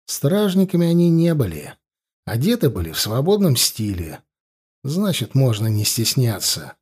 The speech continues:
Особенно, раз мы явно нужны им живыми. Иначе бы они сначала обстреляли нас из самострелов.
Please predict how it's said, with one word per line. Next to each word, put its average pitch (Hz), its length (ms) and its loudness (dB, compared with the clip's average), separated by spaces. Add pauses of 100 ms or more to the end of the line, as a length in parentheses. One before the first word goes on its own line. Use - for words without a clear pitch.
(760)
Особенно, 190 720 4
раз 123 240 2
мы 104 140 -2
явно 165 560 2
нужны 139 420 4
им 131 120 4
живыми. 120 840 4 (380)
Иначе 104 440 -6
бы 113 120 -2
они 113 160 0
сначала 120 480 0
обстреляли 135 640 4
нас 139 280 2
из 127 120 0
самострелов. 143 1000 2